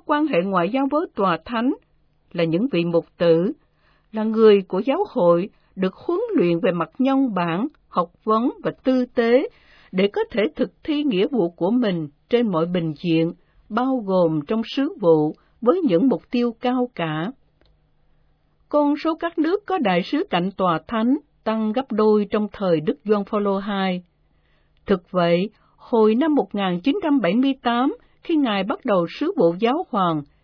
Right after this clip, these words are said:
chỉ có tám mươi bốn nước có quan hệ ngoại giao với tòa thánh. Hiện nay có một trăm bảy mươi chín nước có quan hệ với tòa thánh. Vì thế, ngoại giao tòa thánh đã đạt tới một vị thế thực sự là phổ quát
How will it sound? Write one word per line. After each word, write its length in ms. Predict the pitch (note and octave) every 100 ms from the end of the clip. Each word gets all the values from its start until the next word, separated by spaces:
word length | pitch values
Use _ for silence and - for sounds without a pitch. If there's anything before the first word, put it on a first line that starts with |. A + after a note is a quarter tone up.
| _ _
chỉ 160 | E3+ F3
có 160 | B3
tám 220 | A#3+ A#3+ E4+
mươi 100 | C4+
bốn 340 | G3 G#3+ D4+
nước 400 | C4 C4 G4+ -
có 200 | - A3 D#4+
quan 200 | B3+ A#3+
hệ 180 | F#3+ E3
ngoại 280 | F#3 D#3
giao 220 | F3+ A#3+ G#3+
với 140 | G3+ G3+
tòa 240 | F3 D#3+ C3+
thánh. 300 | G#3 G3 B3 - _ _ _ _ _ _ _ _
Hiện 340 | G#3 F#3+ G#3
nay 220 | C4 C4+ C4
có 120 | -
một 200 | F#4 G#3 E3+
trăm 200 | B3 B3+ F#3
bảy 120 | E3
mươi 180 | B3 A#3+
chín 160 | C#4 C#4 C#4
nước 280 | C#4+ G#4 - _ -
có 180 | A3+ D4+
quan 220 | - C4 C4
hệ 180 | F3+ D#3+
với 160 | G3 B3
tòa 240 | - E3+ C#3+
thánh. 300 | - G3+ A3 D4 _ _ _ _ _ _ _ _ _ _
Vì 220 | G3 E3+ C3+
thế, 380 | G#3+ G#3 A#3+ G#4+ _ _ _ -
ngoại 280 | F#3+ F#3+
giao 180 | A#3+ D#4 D#4
tòa 220 | G#3+ F#3 E3
thánh 260 | - A#3+ F#4+
đã 120 | A4 C#4
đạt 180 | F3 F3+
tới 140 | B3 D#4+
một 280 | D4+ - -
vị 240 | E3 E3
thế 200 | - C#4 -
thực 120 | - -
sự 300 | - E3+ E3
là 160 | F3+
phổ 340 | - - D3+ F3
quát 360 | - A#3+ C#4